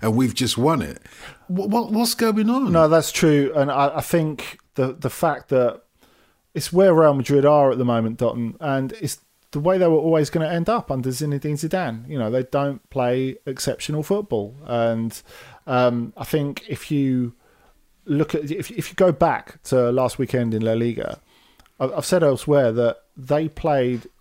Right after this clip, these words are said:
Speaker 2: worse in winning at Valladolid than Atletico did in losing at home to Levante. Um, Real Madrid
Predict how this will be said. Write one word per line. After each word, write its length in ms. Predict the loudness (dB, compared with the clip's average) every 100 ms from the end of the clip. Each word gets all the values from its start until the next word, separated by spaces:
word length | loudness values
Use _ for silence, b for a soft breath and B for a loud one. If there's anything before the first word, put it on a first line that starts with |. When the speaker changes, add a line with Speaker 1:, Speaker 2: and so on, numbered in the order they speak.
| -12
Speaker 2:
worse 480 | -2 2 2 0
in 200 | -4 -4
winning 240 | 0 0 -2
at 100 | -2
Valladolid 600 | 0 0 0 -2 -2 -4
than 320 | -2 -2 -4 -6
Atletico 520 | -4 -4 -4 -4 -2
did 180 | -2 -2
in 240 | -4 -6 -2
losing 340 | -2 0 -2
at 60 | -4
home 180 | -6 -4
to 100 | -4
Levante. 500 | -4 -6 -8 -12 -14 _ B B B _
Um, 420 | -2 -2 -2 -6 -12
Real 480 | -14 -12 -2 0 0
Madrid 340 | 0 0 0